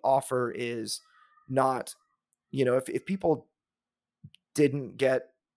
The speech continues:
what they wanted, if something, you know, if they, like, uh, we've had clients before that put, pack their solo mode into the most expensive tier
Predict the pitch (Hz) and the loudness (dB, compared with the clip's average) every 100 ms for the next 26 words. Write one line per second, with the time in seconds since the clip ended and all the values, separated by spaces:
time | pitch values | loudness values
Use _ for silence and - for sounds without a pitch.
0 | _ 123 123 135 123 120 - 135 127 - | _ 2 4 4 2 0 -2 -2 -4 -4
1 | 131 120 123 120 113 _ _ _ _ - | -4 -6 -10 -10 -16 _ _ _ _ -6
2 | 127 120 139 120 101 - 143 131 - 123 | -4 -4 -4 -6 -8 0 2 2 0 -6
3 | 117 113 131 139 127 - _ _ _ _ | -6 -4 0 0 0 -4 _ _ _ _
4 | - 139 127 123 - 120 135 127 123 117 | -2 2 2 0 -6 -2 2 4 2 -2
5 | 120 - _ _ _ _ 170 - - 135 | -8 -12 _ _ _ _ 8 8 4 -2
6 | 147 - 135 - 156 151 127 123 127 - | -2 2 2 4 4 4 2 0 -2 -4
7 | 139 123 135 127 131 127 131 - 135 131 | -6 -4 -4 2 2 0 -4 -4 -4 -4
8 | - 147 123 117 | -6 -2 0 -2